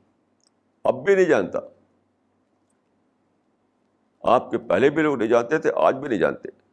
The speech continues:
یہ تو یہ بم کیوں مارتے ہیں، گن کیوں چلاتے ہیں؟ اپرچونیٹیز سے دنیا بھری ہوئی ہے۔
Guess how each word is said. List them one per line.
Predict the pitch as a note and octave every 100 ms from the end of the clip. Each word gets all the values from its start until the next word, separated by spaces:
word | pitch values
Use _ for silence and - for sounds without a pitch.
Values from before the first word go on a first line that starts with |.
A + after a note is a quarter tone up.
| _ _
یہ | G2
تو | A2 A#2
یہ | - G2
بم | E2+ A#2+ -
کیوں | - - A#2+
مارتے | G2+ D#2+ -
ہیں، | A#1+ - _ _ _ -
گن | A2+ A2+
کیوں | B2
چلاتے | B2 F2+ - -
ہیں؟ | - _ _ _ _ _ _ _ _ _ _ _ _ _ _ _ _ _ _ _ _
اپرچونیٹیز | G#2+ A#2+ D3 D3+ E3 D#3+ G3 F#3+
سے | E3+
دنیا | C#3 D#3+
بھری | D#3 - - A3+
ہوئی | D3 B2
ہے۔ | D2+